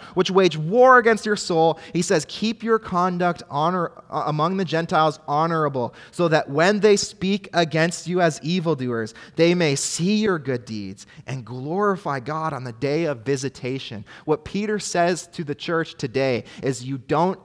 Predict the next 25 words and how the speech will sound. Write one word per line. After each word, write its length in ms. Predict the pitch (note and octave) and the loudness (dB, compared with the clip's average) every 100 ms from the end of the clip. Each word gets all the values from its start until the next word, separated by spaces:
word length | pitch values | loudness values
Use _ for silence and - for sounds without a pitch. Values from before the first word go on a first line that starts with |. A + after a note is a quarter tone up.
| _ | _
try 280 | - E3 D#3 | -2 4 4
to 160 | - C#3+ | 4 -4
escape 680 | B2 - - E3 F#3+ A3 - | -4 -6 -2 4 4 4 -4
the 80 | |
suffering. 600 | E3 - B2 - C3+ C#3 - - | -4 0 -2 -2 -6 -8 -10 -12
You 180 | D3 F3 | -4 0
live 540 | D#3 D3 E3+ A#3+ A#3 | 2 4 8 8 8
in 200 | E3+ C#3 | 6 2
it. 180 | C3+ D3+ - - | 0 -2 -6 -4
And 180 | E3+ E3+ | 2 4
when 180 | F3 F3 | 6 4
you 120 | E3+ | 2
suffer 680 | F3 - - A#3+ C#4+ A3+ F#3 | -4 -6 4 6 6 6 4
for 280 | - F#3+ D#3+ | 2 0 2
doing 520 | C#3 A#3 C4 B3 F3 | 2 2 4 2 0
good, 400 | C3 A3+ A#3 E3 - | 6 8 8 4 -6
for 200 | - G#3 | 4 4
loving 560 | F3 E3+ A#3 C4+ C4+ A#3 | 6 6 8 8 6 0
people 360 | A#3 F#3 G#3 | -2 2 2
too 480 | G3 - A3+ C#4 C#4+ | 2 -2 0 4 4
much 420 | A3+ G3 B3 A#3 F3 | 2 6 6 6 4
that 240 | G3 C#3+ | 2 4
differ 380 | A#3+ C4+ B3+ A3+ | 2 4 6 4
from 260 | - F3 | 6 4
you, 120 | D3+ | 4